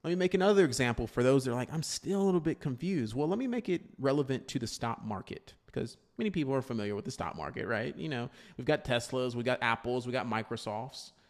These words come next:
Many of you are invested into those companies. Well, you use Amazon every single day. Do you have Amazon stock? If you don't, you should. If you use something,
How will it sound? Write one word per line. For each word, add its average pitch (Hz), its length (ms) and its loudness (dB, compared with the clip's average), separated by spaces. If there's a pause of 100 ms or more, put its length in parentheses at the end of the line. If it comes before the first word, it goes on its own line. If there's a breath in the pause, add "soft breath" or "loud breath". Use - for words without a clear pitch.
(680 soft breath)
Many 214 220 4
of 127 100 2
you 139 120 2
are 156 60 0
invested 147 380 -2
into 151 180 -4
those 156 160 -2
companies. - 640 -6 (240)
Well, 147 100 0
you 220 180 4
use 165 600 0 (200)
Amazon 147 640 2 (300)
every 220 200 0
single 247 260 0
day. 254 360 0 (160)
Do 147 80 2
you 156 100 8
have 143 140 6
Amazon 135 360 2
stock? 196 540 -2
If 139 140 -2
you 139 60 6
don't, 233 300 0 (160)
you 151 100 -2
should. - 360 2 (840)
If 185 160 4
you 247 140 6
use 240 380 4
something, 131 560 -2